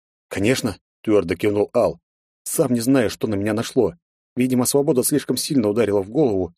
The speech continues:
и не смог остановиться". "Аналогично", поморщился, державшись за голову Руди. "Кстати, Ал, а где в это время были твои телохранители?" решил уточнить я.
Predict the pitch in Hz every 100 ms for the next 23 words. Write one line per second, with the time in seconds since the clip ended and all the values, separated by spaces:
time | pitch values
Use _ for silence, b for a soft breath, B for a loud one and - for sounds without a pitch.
0 | - 147 139 165 139 131 147 147 117 -
1 | 90 - _ _ _ _ 87 98 110 107
2 | 104 - 90 85 - _ _ _ 104 107
3 | 127 - 107 - 95 92 92 101 92 92
4 | 95 90 92 95 95 101 113 92 80 -
5 | _ _ _ _ _ - - 143 117 95
6 | - 123 110 80 _ _ _ _ _ -
7 | 87 92 139 160 156 143 151 139 113 131
8 | 127 123 123 139 131 175 165 139 - 82
9 | - _ - 95 - 95 87 95 104 87
10 | 101 90